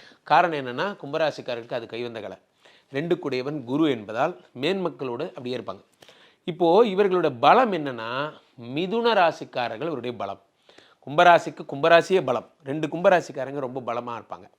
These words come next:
பக்கத்துல வச்சுக்கிட்டிங்கன்னா ஒரே மாதிரி வேவா இருப்பாங்க. அஞ்சுக்குடைய யாரு?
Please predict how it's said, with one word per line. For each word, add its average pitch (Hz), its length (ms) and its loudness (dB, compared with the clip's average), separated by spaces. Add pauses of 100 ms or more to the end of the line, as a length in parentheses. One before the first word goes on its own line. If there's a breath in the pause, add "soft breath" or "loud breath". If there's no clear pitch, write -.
பக்கத்துல 135 340 -4
வச்சுக்கிட்டிங்கன்னா 120 460 -12
ஒரே 147 240 -4
மாதிரி 123 380 -6
வேவா - 20 -6
இருப்பாங்க. 110 360 -10 (800 soft breath)
அஞ்சுக்குடைய 190 920 -2 (540)
யாரு? 120 340 -2